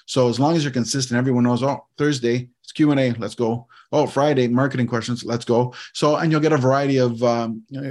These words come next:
clientele over time. And then my proof that it's working is that I routinely, we're talking about at least four to five days of the seven days a week, I'll be out somewhere, whether it's the grocery store,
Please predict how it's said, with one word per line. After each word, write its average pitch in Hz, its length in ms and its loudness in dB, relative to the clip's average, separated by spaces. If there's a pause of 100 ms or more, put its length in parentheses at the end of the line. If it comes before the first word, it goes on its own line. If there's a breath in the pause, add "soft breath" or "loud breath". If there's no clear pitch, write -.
(120)
clientele 123 520 2
over 113 540 2
time. 98 400 -4 (320 loud breath)
And 120 100 2
then 127 400 2
my 131 200 0
proof 180 480 0 (160)
that 131 140 -2
it's 127 200 -4
working 175 520 0 (260 loud breath)
is 131 320 0
that 123 420 0 (120)
I 143 560 -2 (420)
routinely, 131 720 0 (260)
we're 135 120 -2
talking 151 320 0
about 135 480 0
at 135 100 -2
least 156 300 -2
four 165 340 0 (240 loud breath)
to 131 80 -4
five 139 340 0
days 123 300 0
of 120 160 -6
the 117 200 0
seven 127 380 -2
days 117 220 -2
a 113 60 -2
week, 113 340 -4 (300 loud breath)
I'll 135 140 0
be 127 180 2
out 131 200 0
somewhere, 117 480 0
whether 117 220 0
it's 110 100 -6
the 113 100 -6
grocery 139 400 0
store, 131 480 -2